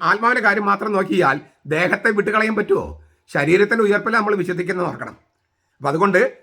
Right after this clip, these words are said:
ശരീരത്തെ വളരെ ഗൗരവത്തോടെ കാണണം. നിന്റെ ശരീരമാണ് പരിശുദ്ധാത്മാവിൻ്റെ ആലയമെന്ന് കർത്താവ് പറഞ്ഞിട്ടുണ്ട്. അപ്പൊ ഈ, ഈ ശരീരത്തെ, ഈ ശരീരത്തിലെ വികാര വിചാരങ്ങളെയൊക്കെ ഈ ആധ്യാത്മിക തലത്തിലേക്ക് ഉയർത്തുന്ന തരത്തിൽ വേണം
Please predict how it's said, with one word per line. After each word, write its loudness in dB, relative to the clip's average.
ശരീരത്തെ 2
വളരെ 0
ഗൗരവത്തോടെ 0
കാണണം. -4
നിന്റെ 0
ശരീരമാണ് 2
പരിശുദ്ധാത്മാവിൻ്റെ -4
ആലയമെന്ന് -4
കർത്താവ് -4
പറഞ്ഞിട്ടുണ്ട്. -12
അപ്പൊ -6
ഈ, 0
ഈ -6
ശരീരത്തെ, -2
ഈ -2
ശരീരത്തിലെ 2
വികാര 0
വിചാരങ്ങളെയൊക്കെ -4
ഈ -4
ആധ്യാത്മിക 0
തലത്തിലേക്ക് -6
ഉയർത്തുന്ന -4
തരത്തിൽ -8
വേണം -6